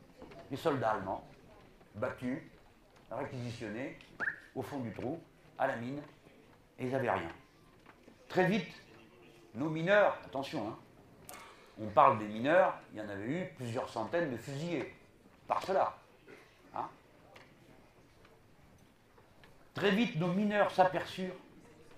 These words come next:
que ces exploités étaient comme eux, et aussi courageux, et qu'ils étaient, eux aussi,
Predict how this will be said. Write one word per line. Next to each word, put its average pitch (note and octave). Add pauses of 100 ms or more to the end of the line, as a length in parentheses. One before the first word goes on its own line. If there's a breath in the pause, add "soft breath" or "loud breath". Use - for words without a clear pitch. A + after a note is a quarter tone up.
(100)
que C#3+
ces C3
exploités D#3
étaient C3+
comme C3+
eux, F#2+ (1300)
et D3+
aussi D#3
courageux, F#2+ (960)
et C#3
qu'ils C#3
étaient, C#3 (420)
eux A#3
aussi, A#2+